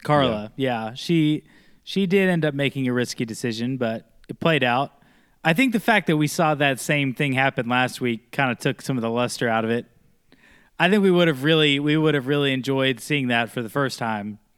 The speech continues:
Speaker 1: So
Speaker 2: Yeah.
Speaker 1: I, I don't really wanna see it happen again.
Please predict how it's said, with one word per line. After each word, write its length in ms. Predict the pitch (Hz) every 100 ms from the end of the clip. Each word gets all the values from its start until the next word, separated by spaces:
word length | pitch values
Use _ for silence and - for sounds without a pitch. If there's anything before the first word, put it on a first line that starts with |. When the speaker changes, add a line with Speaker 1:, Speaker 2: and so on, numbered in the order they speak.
| _ _ _ _ _ _
Speaker 1:
So 240 | _ - 147
Speaker 2:
Yeah. 100 | 143
Speaker 1:
I, 280 | 160 170 - _ -
I 120 | 147
don't 340 | 202 226 160
really 280 | 170 190 160
wanna 300 | 143 156 131
see 200 | 117 147
it 80 | 123
happen 320 | 139 135 117
again. 560 | 113 120 117 110 107